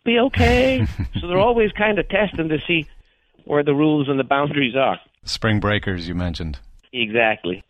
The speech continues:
Speaker 1: The structured folk. About sixty-five percent of the people I've ever spoken to have structure in their profile, which means they like to have order. They like plans. They like continuity. They like things to go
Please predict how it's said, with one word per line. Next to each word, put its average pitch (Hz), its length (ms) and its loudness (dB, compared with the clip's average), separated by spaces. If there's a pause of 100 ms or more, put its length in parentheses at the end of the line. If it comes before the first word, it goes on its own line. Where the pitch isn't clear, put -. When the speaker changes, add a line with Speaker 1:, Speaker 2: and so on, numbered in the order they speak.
(180)
Speaker 1:
The 151 240 -6
structured 170 520 0
folk. 92 240 0 (920)
About 156 160 -2 (200)
sixty-five 156 460 -2
percent 139 220 0
of 127 60 0
the 139 60 0
people 131 140 0
I've 135 120 2
ever 120 200 0
spoken 123 380 0
to 117 120 -2
have 120 180 -2 (240)
structure - 420 -2
in 101 100 0
their 92 100 0
profile, 90 500 -2 (260)
which - 120 -4
means 165 180 4
they 139 80 2
like 123 220 0
to 110 60 -4
have 98 220 -2
order. 90 460 0 (480)
They 113 80 0
like 113 260 0
plans. 90 600 -2
They 104 100 0
like 113 220 0
continuity. 92 640 -2 (240)
They 175 60 2
like 202 240 0
things 180 220 0
to 147 100 -2
go 143 480 2